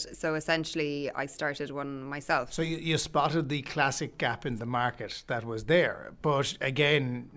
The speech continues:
Speaker 2: uh, you didn't have the technical expertise. So is that where you went and sought a business partner?
Speaker 1: Yeah, it was an interesting one. Um,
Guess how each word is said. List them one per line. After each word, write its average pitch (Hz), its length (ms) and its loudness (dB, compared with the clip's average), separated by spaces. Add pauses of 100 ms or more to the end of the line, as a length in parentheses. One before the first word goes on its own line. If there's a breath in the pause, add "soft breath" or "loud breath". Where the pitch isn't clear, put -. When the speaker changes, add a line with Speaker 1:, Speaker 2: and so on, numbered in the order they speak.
Speaker 2:
uh, 123 40 -8
you 127 220 -4
didn't 147 240 2
have 131 180 2
the 123 80 -6
technical 117 400 -4
expertise. 117 600 -4
So 120 120 -4
is 110 80 -6
that 127 220 2
where 135 120 2
you 131 220 0
went 127 200 0
and 113 120 -4
sought 123 180 2
a 120 40 -2
business 139 300 0
partner? - 320 -6 (600 loud breath)
Speaker 1:
Yeah, 330 140 2
it 320 80 0
was 320 120 2
an 330 80 6
interesting 320 440 4
one. 175 320 4
Um, 202 540 4